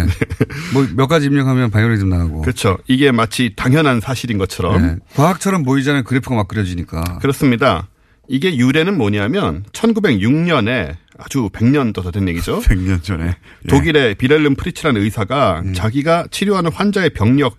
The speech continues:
Speaker 1: 기록 카드를 조사하다가
Speaker 2: 음.
Speaker 1: 어떤 증세들이 규칙적으로 나오는 것 같다.
Speaker 2: 음.
Speaker 1: 라고 하고 그걸 가지고 의학적 근거도 통계적 객관성도 없이
Speaker 2: 음.
Speaker 1: 창조해낸 것이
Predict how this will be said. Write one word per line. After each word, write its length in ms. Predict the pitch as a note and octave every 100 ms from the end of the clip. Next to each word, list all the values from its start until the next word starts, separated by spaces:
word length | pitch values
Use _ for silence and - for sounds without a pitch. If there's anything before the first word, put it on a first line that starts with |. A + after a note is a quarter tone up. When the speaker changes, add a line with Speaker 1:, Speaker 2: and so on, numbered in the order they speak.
| _
Speaker 1:
기록 240 | - A#2 -
카드를 300 | C#3+ C3 A#2+
조사하다가 600 | F2+ G#2 G2 E2+ E3 A#3+ -
Speaker 2:
음. 280 | F#2+ E2+ D#2+ - -
Speaker 1:
어떤 280 | B2+ F#3+
증세들이 460 | - C#3 D#3+ E3+ E3
규칙적으로 540 | - G#2+ - D#3 D#3
나오는 280 | C#3+ F2+ A2+
것 80 | B2
같다. 520 | F#2+ - G2+ D2+ E2+ _ -
Speaker 2:
음. 440 | G2 G2 G2 G2
Speaker 1:
라고 280 | G2+ B2+ E3
하고 280 | D3 F3 F#3+
그걸 340 | - B2+ E3+
가지고 560 | D#3+ B2+ C3+ E3 D3+ A2 _ -
의학적 540 | C#3 E3 - - -
근거도 460 | - A#2+ A#2+ A2+ C3+
통계적 520 | - G#3+ G#3+ G3 F#3
객관성도 680 | - G2 C3 C3 D3 C#3+ B2
없이 560 | E2 - - F3 A3 G#3 A2
Speaker 2:
음. 60 |
Speaker 1:
창조해낸 520 | F#2 D3 D#3+ D#3+ A2+ F2
것이 320 | F2 C3+